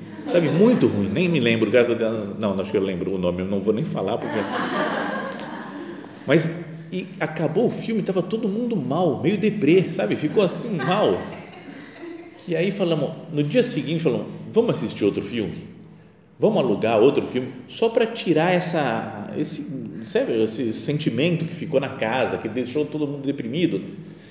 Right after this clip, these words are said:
Então, que filme que a gente pega? Que filme não sei o quê, tá, tá, tá. E aí fala, "Vamos pegar um do Frank Capra."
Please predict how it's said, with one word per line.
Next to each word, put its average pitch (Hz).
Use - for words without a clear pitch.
Então, 165
que 175
filme 202
que 180
a 170
gente 165
pega? 196
Que 160
filme 185
não 165
sei 160
o 165
quê, 196
tá, 196
tá, 202
tá. 214
E 170
aí 196
fala, 165
"Vamos 202
pegar 180
um 185
do 170
Frank 185
Capra." -